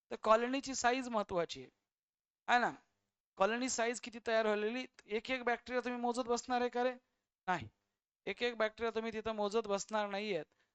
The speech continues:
समजा, एक कॉलनी सुरुवातीला, इनिशियल डेजला ही कॉलनी एवढीच होती, एवढ्याच बॅक्टेरिया होत्या. मग त्याच्यावरनं कळतं की ते पहिल्या, बऱ्याच त्याचं पॅरामीटर आहेत.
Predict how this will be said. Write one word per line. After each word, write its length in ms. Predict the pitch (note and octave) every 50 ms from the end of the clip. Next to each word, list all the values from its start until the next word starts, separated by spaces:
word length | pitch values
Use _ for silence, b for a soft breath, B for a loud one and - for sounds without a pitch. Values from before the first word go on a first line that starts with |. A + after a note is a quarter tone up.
| _ _ -
समजा, 240 | G3 G3+ G#3+ A3 A3
एक 140 | A3 G#3+ -
कॉलनी 440 | G#3+ G#3+ A3 A3 A3 G3+ F3 D#3 D#3+ - _ _ _ _ _ _ - -
सुरुवातीला, 440 | G3+ G3+ G#3+ A3 A3 A3+ A3+ A3
इनिशियल 460 | G#3+ G#3+ G#3+ A3 A3 - A3 A3 G#3+ G#3+
डेजला 300 | G#3 G#3 G#3+ G#3+ A3 A3
ही 120 | G#3+ A3+ G#3+ -
कॉलनी 320 | G#3 G3 G3+ G#3+ G#3+ G#3+
एवढीच 300 | G#3 G#3 G#3+ A#3 - -
होती, 240 | G3+ - - C#3+ C3 - _ _ _ _ _ _ _ _ _ _ -
एवढ्याच 360 | F3+ G3 G#3 A3+ A#3+ A#3 A3+
बॅक्टेरिया 340 | G#3 G3+ G3+ - G3+ F3+ F3+
होत्या. 240 | E3 - C#3+ C#3 D3
मग 120 | E3 F#3+ F#3+
त्याच्यावरनं 380 | A3 G#3+ - A3+ A3+ A3+ A3+ A#3 -
कळतं 220 | A3 G#3+ G#3 A3+
की 60 | A3+ A3+
ते 80 | A3 A3+ G#3+ _
पहिल्या, 400 | A3+ G#3+ G#3+ A3 A3+ A3+ A#3+ B3 B3 - _ _ _ _ _ _ _ _ _ _ _ _ _ _ _ _ _ _ _ _ -
बऱ्याच 240 | A3+ B3 B3+ B3 -
त्याचं 260 | - A#3 - A#3 A#3 A3 - - - - F#3 F#3+ -
पॅरामीटर 420 | G3+ G#3 G#3+ A3 A3+ A3+ - G3+
आहेत. 160 | G3+ G#3+ A#3+